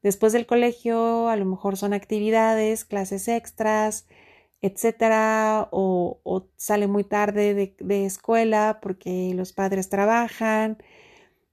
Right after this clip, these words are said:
Y el concepto de casa y el concepto de arraigo a nivel nuclear, o sea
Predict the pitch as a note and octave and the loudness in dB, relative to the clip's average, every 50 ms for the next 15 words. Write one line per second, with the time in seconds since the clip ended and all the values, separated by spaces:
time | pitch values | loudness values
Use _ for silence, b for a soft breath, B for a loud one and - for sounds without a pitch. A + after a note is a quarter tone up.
0 | _ _ _ _ _ _ - A#3+ A#3+ A#3+ A#3 A#3 A#3 A#3 A#3 A#3 A#3 A#3 A3+ A3+ | _ _ _ _ _ _ 2 4 4 4 4 4 4 4 4 4 4 4 4 4
1 | A3 - A3+ A3 G3+ - - A#3+ A#3+ - C4+ C#4 C#4+ C#4+ B3+ - - A#3 A3+ A3+ | 2 0 -2 -4 -4 -4 -6 -6 -4 -2 0 2 2 2 0 0 -2 -2 -2 0
2 | A3 - - - G#3+ G#3+ G#3 G#3+ G#3+ G#3+ G3+ G3 F#3+ - - G3 F#3+ - G#3 G3 | -2 -2 -2 0 0 2 2 2 2 2 0 0 -2 -2 -4 -6 -6 -6 -8 -8
3 | - - A3+ A#3 A3 A3+ G#3 G3 G3 G3 G3+ G3 G3 G#3 G#3 G3 G3+ G3+ G3 G3 | -4 -4 -2 -2 0 0 0 0 0 0 0 0 2 0 0 0 0 0 2 2
4 | G3 F#3+ F#3+ F#3 F#3+ F#3+ F#3+ G3 G3+ G#3 A3 G#3+ G#3+ - A3 A3+ A3+ A3+ A3 G#3+ | 2 0 0 0 0 0 2 2 2 2 0 0 -2 -4 0 0 2 2 2 2
5 | G#3+ G#3+ A3 G#3+ - - - G3 F#3 - G3+ F#3+ F#3+ F#3 F#3 F#3 F3+ F3+ | 0 0 -2 -6 -8 -8 -8 -8 -6 -6 -6 -4 -4 -4 -4 -4 -6 -8